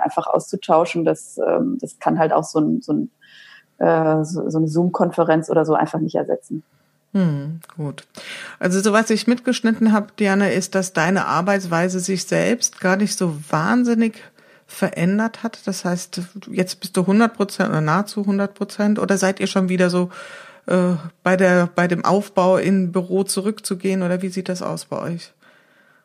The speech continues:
Speaker 1: Äh, nee, also tatsächlich bei uns im Büro sind normalerweise so zwanzig, dreißig Leute vor Ort, also weil wir sind ja nur, und die Sales-Kollegen eben immer mal, aber, äh, im Büro sind jetzt aktuell drei oder vier Leute, also bei uns ist es wirklich wie ausgestorben.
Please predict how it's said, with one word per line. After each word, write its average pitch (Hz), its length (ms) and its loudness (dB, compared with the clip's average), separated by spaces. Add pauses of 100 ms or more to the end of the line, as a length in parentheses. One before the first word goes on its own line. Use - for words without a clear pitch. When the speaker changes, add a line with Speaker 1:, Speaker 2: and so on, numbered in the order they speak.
(100)
Speaker 1:
Äh, 220 360 4
nee, 214 260 6
also 202 180 2
tatsächlich 220 580 2
bei - 120 4
uns 214 220 0
im 208 80 0
Büro 202 280 4
sind 247 140 0
normalerweise 202 560 2
so 196 80 -2
zwanzig, 196 460 -2
dreißig 190 420 -2
Leute 208 400 0
vor - 240 0
Ort, 359 420 2
also 196 140 -6
weil 185 160 0
wir 180 120 -2
sind 185 180 -2
ja 175 80 2
nur, 175 320 0
und 180 160 -4
die 175 40 -2
Sales-Kollegen 185 680 2
eben 170 520 0
immer 170 280 2
mal, 175 500 2
aber, - 460 2
äh, - 200 4
im 180 120 -2
Büro 175 260 4
sind 214 140 0
jetzt 190 160 -4
aktuell 190 280 2
drei 170 220 2
oder 180 160 2
vier 180 220 0
Leute, 175 360 2
also 185 200 0
bei 170 120 2
uns 175 200 -2
ist 170 80 -8
es 190 80 -10
wirklich 180 240 -4
wie 190 140 0
ausgestorben. 240 640 0